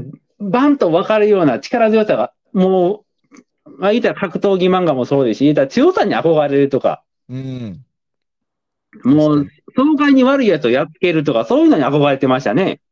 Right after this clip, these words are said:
Speaker 2: 確かに。わかります。僕も
Speaker 1: うん。
Speaker 2: 格闘系漫画見て、あの、トレーニングを小さい頃に始めた覚えがあるんで。
Speaker 1: そうです。
Speaker 2: 僕は
Speaker 1: あの、だから、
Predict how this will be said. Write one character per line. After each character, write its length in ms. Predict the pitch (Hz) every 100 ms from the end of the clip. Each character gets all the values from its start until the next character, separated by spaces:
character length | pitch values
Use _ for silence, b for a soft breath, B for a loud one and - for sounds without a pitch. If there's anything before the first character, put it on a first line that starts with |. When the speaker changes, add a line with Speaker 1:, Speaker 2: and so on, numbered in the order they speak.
| _ _ _ _ _ _ _ _ _ _ _
Speaker 2:
確 280 | - 110 -
か 160 | - 95
に。 180 | 92 _
わ 140 | 110 110
か 120 | 117
り 100 | 117
ま 140 | 113
す。 140 | 117 98
僕 200 | 135 135
も 100 | 151
Speaker 1:
う 60 |
ん。 160 | 160 107
Speaker 2:
格 260 | 160 156 -
闘 260 | 202 190
系 200 | - 190
漫 300 | 190 196 185
画 120 | 156
見 180 | 147 156
て、 540 | 165 214 202 147 101 - _ _ -
あ 100 | 123
の、 100 | 117
ト 180 | 147
レ 120 | 147 151
ー 20 |
ニ 200 | 131 113
ン 60 |
グ 120 | 104 113
を 40 |
小 240 | 107 131 123
さ 100 | 127
い 60 |
頃 160 | - 127
に 60 | -
始 220 | 147 123
め 60 | 131
た 180 | 147 131
覚 160 | 127
え 40 | 110
が 120 | 104
あ 60 | 104
る 100 | 98
ん 80 |
で。 360 | 101 104 95 - _ _ _
Speaker 1:
そ 80 | 247
う 20 |
で 60 | 190
す。 40 | 165
Speaker 2:
僕 160 | 151
は 60 | 233
Speaker 1:
あ 20 |
の、 200 | 240 240
だ 120 | 254
か 100 | 233
ら、 400 | 208 175 151 -